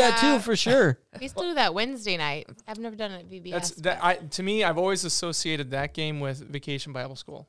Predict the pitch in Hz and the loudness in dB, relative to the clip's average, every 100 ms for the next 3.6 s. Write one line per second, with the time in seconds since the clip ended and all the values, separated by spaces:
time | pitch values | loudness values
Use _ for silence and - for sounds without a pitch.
0 | _ 147 143 165 147 170 - 147 127 147 | _ -8 -4 0 2 2 2 -6 -4 -4
1 | 165 151 147 135 - 135 120 123 131 139 | -2 -2 -2 -4 -6 -6 -6 -4 -4 -4
2 | 160 135 135 127 135 135 131 127 127 127 | -4 -4 -4 0 0 0 -2 -2 -4 -4
3 | - 139 135 127 123 | -4 -4 -4 -6 -6